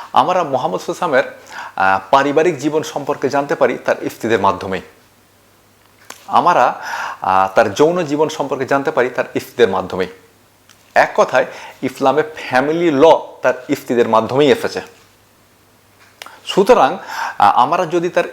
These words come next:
স্ত্রীকে না আঁকড়ে ধরি, তাহলে কখনই আমরা ইসলামের ফ্যামিলি ল সম্পর্কে জানতে পারবো না। সুতরাং, ইসলামের ফ্যামিলি ল সম্পর্কে জানতে গেলে আমাদেরকে জানতে হবে বা আমাদেরকে আঁকড়ে ধরে থাকতে হবে তার স্ত্রীদেরকেই।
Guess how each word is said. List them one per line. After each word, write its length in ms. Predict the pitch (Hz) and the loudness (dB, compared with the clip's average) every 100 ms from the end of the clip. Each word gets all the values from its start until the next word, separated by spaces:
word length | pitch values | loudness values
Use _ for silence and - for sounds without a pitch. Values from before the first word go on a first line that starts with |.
| - | -8
স্ত্রীকে 840 | - - 151 175 170 170 113 - - - | -10 -4 0 2 4 2 2 -4 -20 -6
না 200 | 127 160 | 2 4
আঁকড়ে 340 | 220 247 214 | 6 4 4
ধরি, 280 | 160 127 123 | 2 2 0
তাহলে 220 | 147 123 120 | 0 -2 2
কখনই 340 | 151 - 180 185 | 0 0 -4 -4
আমরা 360 | 156 120 131 - - - | 0 2 0 -2 -12 -10
ইসলামের 380 | - - 131 123 - | -10 -6 -4 -4 -6
ফ্যামিলি 360 | - 135 151 | -4 -2 -2
ল 140 | 127 135 | 2 0
সম্পর্কে 360 | - - 123 | 0 -6 -6
জানতে 220 | 107 95 - | -4 -6 0
পারবো 220 | 90 82 | 0 0
না। 140 | 101 - - _ _ _ _ _ _ _ _ _ - - | -4 -10 -20 _ _ _ _ _ _ _ _ _ -16 -16
সুতরাং, 560 | - - 151 214 120 123 - | -10 -6 2 4 4 -2 -6
ইসলামের 400 | 127 - 120 127 | -8 -2 0 0
ফ্যামিলি 340 | - 113 123 139 | -2 -2 -2 0
ল 100 | 120 | -2
সম্পর্কে 400 | - 123 123 113 | -2 -6 -4 -2
জানতে 300 | 139 180 190 | -4 0 2
গেলে 260 | 117 101 - - - | 2 0 -4 -12 -10
আমাদেরকে 420 | - 107 107 107 104 | -2 2 2 0 -2
জানতে 300 | 151 175 170 | -4 0 -2
হবে 320 | 120 98 127 - - - | 2 0 0 -6 -20 0
বা 100 | 101 | 2
আমাদেরকে 340 | 101 107 - | 2 0 0
আঁকড়ে 300 | - 107 113 | 0 0 0
ধরে 160 | 117 170 | 0 0
থাকতে 300 | 185 175 120 | 0 -4 -2
হবে 200 | 107 117 - - | 0 0 -4 -2
তার 180 | 101 98 - - - | 0 0 -2 -12 -6
স্ত্রীদেরকেই। 640 | 123 - 110 95 92 107 | -6 -4 -4 -4 -2 0